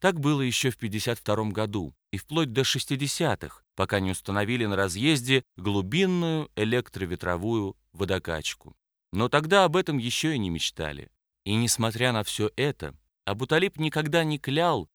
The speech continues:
не поносил ни разъезд Буранлы-Буранной, ни саразекскую местность эту. Воспринимал худое как худое, хорошее как хорошее. В конце концов, земля эта ни в чем и ни перед кем не была виновата. Человек сам должен был решать,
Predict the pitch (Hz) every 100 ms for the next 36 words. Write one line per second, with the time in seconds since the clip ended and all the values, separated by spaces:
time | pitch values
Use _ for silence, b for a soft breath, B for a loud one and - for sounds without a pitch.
0 | - 151 - 170 170 - 214 170 107 104
1 | 101 95 120 90 82 107 110 107 104 85
2 | 90 127 170 147 143 131 _ - 151 180
3 | 190 226 - - 117 101 107 175 - 127
4 | 123 - - 90 87 80 - _ _ _
5 | - 127 - 190 220 226 226 202 143 175
6 | 156 120 117 - 92 135 185 117 - _
7 | - 95 90 170 156 - 113 110 - 170
8 | 180 - 87 82 80 - - - _ _
9 | _ - 104 127 113 107 143 139 - _
10 | 107 135 165 202 170 139 139 - - 214
11 | 196 165 147 139 131 - 190 165 147 156
12 | 165 165 170 170 110 80 76 - _ _
13 | - 127 123 139 - - 170 160 104 92
14 | 87 90 90 87 90 - 76 -